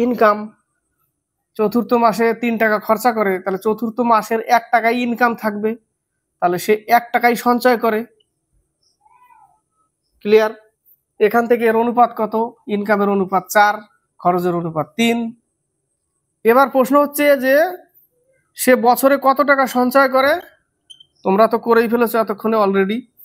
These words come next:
বছরে সে এত টাকা সঞ্চয় করে, তাহলে মাসে সে কত টাকা সঞ্চয় করে মাসে? এটা তো এক মাসের সঞ্চয় না, এক টাকা। এখানে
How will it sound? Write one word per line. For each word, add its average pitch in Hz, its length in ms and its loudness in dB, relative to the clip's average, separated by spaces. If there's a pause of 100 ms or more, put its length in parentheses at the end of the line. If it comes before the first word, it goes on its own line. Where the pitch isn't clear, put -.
(880)
বছরে 196 380 0 (100)
সে 254 100 2 (580)
এত 185 160 0 (100)
টাকা 208 140 2 (120)
সঞ্চয় 202 360 -2
করে, 185 180 0
তাহলে 202 180 -2 (140)
মাসে 185 320 0 (1400)
সে - 120 -8 (120)
কত 226 120 2 (100)
টাকা 220 140 -2 (100)
সঞ্চয় 160 360 -6
করে 127 120 -12 (120)
মাসে? 143 300 -8 (1900)
এটা 220 180 2
তো 254 40 2 (120)
এক 277 140 -6
মাসের 247 340 0
সঞ্চয় 196 320 -4
না, 311 60 -8 (100)
এক 214 160 -6
টাকা। 147 200 -10 (580)
এখানে 202 220 0